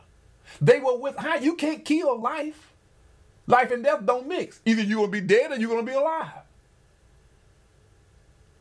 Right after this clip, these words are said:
They were with life. Jesus told them, "I'm going to the other side."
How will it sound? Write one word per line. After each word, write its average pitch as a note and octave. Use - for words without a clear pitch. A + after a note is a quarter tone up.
They A#3+
were B3+
with D4
life. B3
Jesus D4
told E4
them, E3+
"I'm A3+
going C#4+
to A3+
the A3+
other C#4
side." E4